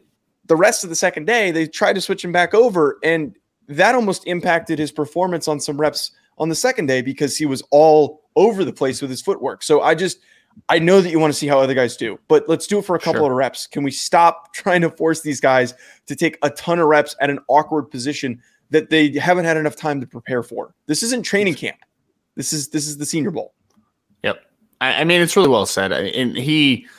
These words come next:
Speaker 2: I, I feel like that the perception of Jalen would be a lot different leaving the week, and I think that you hit that nail on the head, right? It,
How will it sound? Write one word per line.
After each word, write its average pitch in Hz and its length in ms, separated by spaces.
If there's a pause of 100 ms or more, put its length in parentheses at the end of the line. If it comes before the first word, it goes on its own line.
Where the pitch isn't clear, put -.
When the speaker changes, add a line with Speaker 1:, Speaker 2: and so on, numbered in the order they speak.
(1040)
Speaker 2:
I, 151 180
I 165 120
feel 175 280
like 165 280
that 147 140
the 135 140
perception 131 580
of 120 80
Jalen 117 460
would 107 140
be 107 100
a 104 60
lot 110 340
different 104 340
leaving 101 260
the 101 80
week, 98 300
and 101 100
I 101 60
think 110 160
that 107 80
you 101 140
hit 107 260
that 104 240
nail 107 220
on 104 100
the 98 80
head, 101 420
right? 110 340
It, 104 200